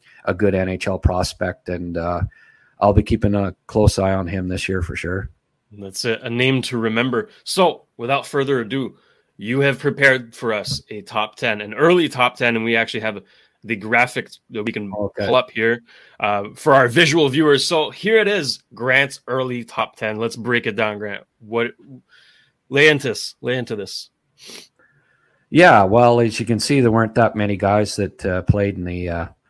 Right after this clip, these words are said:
Speaker 1: you know,
Speaker 2: <laughs> No, that's it.
Speaker 1: there's quite a few that weren't at the Hlinka. So if you, if you left the, like one scout was saying to me, it looks like a disappointing draft class, but it, it,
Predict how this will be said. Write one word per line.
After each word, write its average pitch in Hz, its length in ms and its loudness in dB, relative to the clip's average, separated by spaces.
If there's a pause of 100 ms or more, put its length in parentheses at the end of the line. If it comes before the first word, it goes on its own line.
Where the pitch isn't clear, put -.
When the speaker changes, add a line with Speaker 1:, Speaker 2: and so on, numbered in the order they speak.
(160)
Speaker 1:
you 104 120 -4
know, 90 100 0
Speaker 2:
<laughs> - 20 0
No, 139 160 -2
that's 117 260 -12
it. - 100 -6 (680)
Speaker 1:
there's 110 180 0
quite 123 220 6
a 113 40 6
few 123 320 6
that 104 160 2
weren't 110 240 0
at 117 140 -2
the 123 100 4
Hlinka. 127 460 0
So 101 480 -2 (560)
if 117 260 0
you, 117 280 6
if 123 140 -2
you 117 100 6
left 143 320 6
the, 120 360 6 (360)
like 120 180 0
one 139 160 4
scout 131 280 6
was 117 140 0
saying 117 220 2
to 117 60 0
me, 113 220 2
it 104 80 0
looks 120 260 -4
like 113 160 -2
a 107 80 -2
disappointing 107 720 0
draft 107 340 2
class, 98 420 -4
but 98 340 -4 (800)
it, - 220 -8
it, - 220 -4